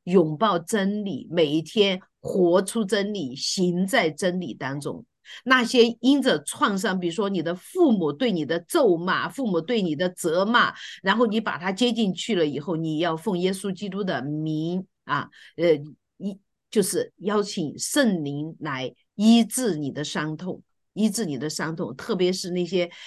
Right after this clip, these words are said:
如果你的生命当中经历过这种性方面的这种创伤的，你要求圣灵来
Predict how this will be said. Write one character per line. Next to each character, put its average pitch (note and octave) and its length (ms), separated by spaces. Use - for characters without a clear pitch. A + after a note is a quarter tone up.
如 E3 160
果 F3+ 120
你 C#3 120
的 D#3+ 120
生 G3 180
命 F#3+ 180
当 E3 200
中 F3 180
经 F#3+ 260
历 G3 160
过 D#3+ 300
这 - 160
种 B2 180
性 F#3 320
方 F3+ 240
面 F3+ 260
的 C3+ 220
这 F3 120
种 C3 220
创 F3 260
伤 E3 300
的， D#3 160
你 D#3+ 160
要 E3+ 180
求 C#3 300
圣 G3+ 320
灵 C#3+ 240
来 C3 240